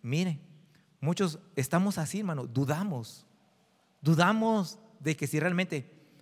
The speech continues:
mire, hermano, mucha gente, hermano, duda de Cristo, hermano, porque piensa que la salvación se pierde. Con eso simplemente están dudando de que el Señor Jesucristo resucitó,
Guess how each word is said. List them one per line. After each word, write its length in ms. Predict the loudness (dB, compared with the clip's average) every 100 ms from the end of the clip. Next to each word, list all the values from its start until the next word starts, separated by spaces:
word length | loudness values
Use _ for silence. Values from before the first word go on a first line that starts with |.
| -6
mire, 140 | -2
hermano, 280 | 0 -2 -4 -12 -20 _ _ _ _ _ _ _ _ _ _ _ -4
mucha 420 | 4 4 6 2
gente, 360 | 2 -2 -2
hermano, 360 | -4 -4 -4 -8 -12 _ _ _ _ _ _ _ _ -20 _ -20 -20 _ _ -14
duda 400 | 12 12 12 8
de 140 | 6
Cristo, 300 | 4 0 0
hermano, 280 | -4 -4 -6 -12 -20 _ _ _ _ _ _ _ -4
porque 280 | -2 -2
piensa 320 | -2 0 2 0
que 100 | -2
la 80 |
salvación 340 | -2 -4 -2 -4
se 80 | -2
pierde. 360 | -4 -4 -8 -18 -20 _ _ _ _ _ _ _ _ _ _ _ _ _ _ _
Con 200 | 0 4
eso 200 | 4 2
simplemente 500 | -2 0 2 2 0
están 240 | 0 2 2
dudando 380 | 2 0 -2
de 120 | -4 -2
que 580 | -2 -4 -8 -20 -20 -8
el 100 | -6
Señor 220 | -4 -2
Jesucristo 360 | -4 -6 -6 -6
resucitó, 640 | -8 -10 -12 -8 -8 -8